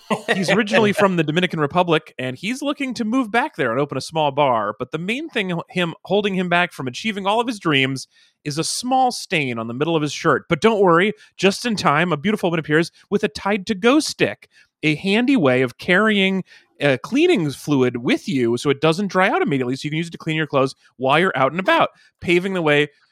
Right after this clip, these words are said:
Speaker 1: for a wonderful future. Um, that woman is aspiring fashion, an aspiring fashion designer who thinks, uh, she would be a success if only she lived three stops down on the nine train.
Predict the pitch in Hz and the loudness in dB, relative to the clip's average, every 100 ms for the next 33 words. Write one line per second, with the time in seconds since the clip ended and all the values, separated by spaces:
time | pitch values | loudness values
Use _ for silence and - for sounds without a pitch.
0 | _ _ 175 160 143 151 170 170 170 147 | _ _ 2 2 2 2 2 0 0 -2
1 | 147 143 - 87 _ _ _ _ _ _ | 0 0 0 -8 _ _ _ _ _ _
2 | _ _ _ _ - 113 104 101 135 143 | _ _ _ _ -6 -4 -4 -2 -2 0
3 | 156 156 190 135 131 127 - 135 123 120 | 0 0 -2 -2 -4 -4 -2 0 0 -2
4 | 113 117 113 - 120 110 143 135 123 123 | -4 -4 -4 -8 -8 -4 -2 -2 -2 -4
5 | 117 120 113 113 135 135 127 123 - - | -6 -6 -6 -6 -4 -4 -4 -8 -8 -6
6 | 113 101 - 147 135 139 - 123 135 127 | -4 -4 -2 0 0 -2 -4 -2 -2 -2
7 | 123 131 135 147 131 143 135 139 131 - | -4 -2 0 -2 -2 -4 2 2 2 -4
8 | _ _ _ _ _ - 131 156 175 - | _ _ _ _ _ -8 -2 0 -2 0
9 | 165 165 - 135 143 156 143 135 131 160 | 0 0 -2 -2 0 0 0 -2 -2 -2
10 | 196 180 139 101 95 | -2 -2 -4 -6 -8